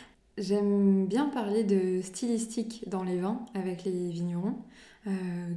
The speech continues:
que dans leur façon de créer, parfois, il se passe des choses et, euh, euh, on a des profils qui se retrouvent et il y a vraiment une patte qu'on retrouve entre, enfin, qu'on ne retrouve pas ailleurs, justement.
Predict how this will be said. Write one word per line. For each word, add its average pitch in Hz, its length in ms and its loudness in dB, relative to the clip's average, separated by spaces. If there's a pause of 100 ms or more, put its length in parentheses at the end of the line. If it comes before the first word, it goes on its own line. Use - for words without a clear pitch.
que 185 600 0 (680)
dans 202 240 0
leur 196 180 2
façon 202 360 0
de 220 60 2
créer, 226 460 6
parfois, 208 560 0
il 202 80 4
se 202 120 -6
passe 208 260 2
des 208 120 2
choses 214 460 2
et, 208 220 6
euh, 196 60 2 (480)
euh, 196 100 0 (280)
on 196 120 2
a 190 80 0
des 185 120 2
profils 226 520 -2
qui 214 160 -2
se 196 160 -4
retrouvent 196 580 0
et 196 160 8
il 185 60 2
y 196 80 2
a 185 40 0
vraiment 196 280 0
une 214 140 2
patte 226 420 -2
qu'on 190 140 2
retrouve 190 520 0
entre, 185 340 -4 (140)
enfin, 185 300 -6
qu'on 190 100 -2
ne 190 80 -4
retrouve 202 300 0
pas 208 100 0
ailleurs, 190 240 4
justement. 175 320 -4